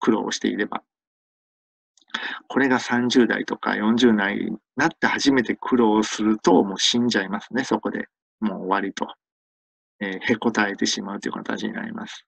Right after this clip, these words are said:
なので、二十代はいろいろありますけどね、えー、理不尽な扱いを受けることもありますけれども、それも一つの勉強だと思ってやった方がいいと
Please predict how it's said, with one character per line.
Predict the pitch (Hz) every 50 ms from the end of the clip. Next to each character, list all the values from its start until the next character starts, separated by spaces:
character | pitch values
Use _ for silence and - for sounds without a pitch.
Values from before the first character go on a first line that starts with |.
| _ _ _ _ _ _ _ _ _ _ _ _ _ _ _ - - - _ _ _ _
な | - 117
の | 107 98
で、 | 101 104
二 | 104 107
十 | 110 127 127 120
代 | 110 107 98 98
は | 98 101
い | 107 107
ろ | 110 113 113
い | 110
ろ | 113 107
あ | 104
り | 101 110 113
ま | 131 131
す | 117 -
け | - 101
ど | 95 95
ね、 | 101 104 107 98 98 -
え | 98 98 98 98 98 98 95
ー、 | 104
理 | 107
不 | 107 - 135
尽 | 117 120 110 104 95
な | 95 95 95 95 95 - - _ _ _ _ _ _ _ _ _ _ _
扱 | 98 101 107 - - - 131 110
い |
を | 101
受 | - -
け | 120
る | 113
こ | 107 107
と | - 104
も | 98 98
あ | 104
り | 120 127
ま | 139 151 156
す | -
け | - 113
れ | 101
ど | 98 95
も、 | 92 -
そ | - 110
れ | 107 107
も | 110 110
一 | 110 - 123 107
つ | -
の | 110 98
勉 | - 107 104 107
強 | - 117 110
だ | 107
と | 104 113
思 | 107 113 123
っ |
て | - -
や | 98 92
っ |
た | - - 107
方 | 104 95
が | - 101
い | 104
い | 107
と | - -